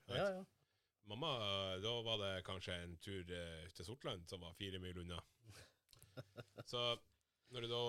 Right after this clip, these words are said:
Speaker 2: f-, får en, eh, familie der du kan gjøre sånne ting i lag med, altså reise til Vestlandet på ferie. Min fosterfamilie var fra Vestlandet, så vi reiste mye dit.
Speaker 1: Ja.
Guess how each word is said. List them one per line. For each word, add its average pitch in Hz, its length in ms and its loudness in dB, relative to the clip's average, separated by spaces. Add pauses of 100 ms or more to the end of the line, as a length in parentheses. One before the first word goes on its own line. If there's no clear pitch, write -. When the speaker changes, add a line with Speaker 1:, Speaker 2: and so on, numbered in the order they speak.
(120)
Speaker 2:
f-, 110 320 0
får 117 220 0
en, 107 160 -2
eh, 101 340 0
familie 117 420 4
der 98 120 0
du 95 240 -2 (640)
kan 98 220 -6
gjøre 110 420 0
sånne 131 420 -2
ting 135 220 -2
i 101 60 0
lag 92 120 -2
med, 90 160 -6
altså 92 220 -4
reise 107 280 4
til 95 100 -6
Vestlandet 98 400 -2
på 80 80 -14
ferie. 92 340 0 (540)
Min 104 320 0 (240)
fosterfamilie 98 500 -2 (300)
var 101 260 -2
fra 85 240 -12
Vestlandet, 90 440 -8 (340)
så - 160 -20
vi 87 100 -8
reiste 92 360 -6 (180)
mye 107 280 -4
dit. 90 220 -4 (840)
Speaker 1:
Ja. 98 160 -8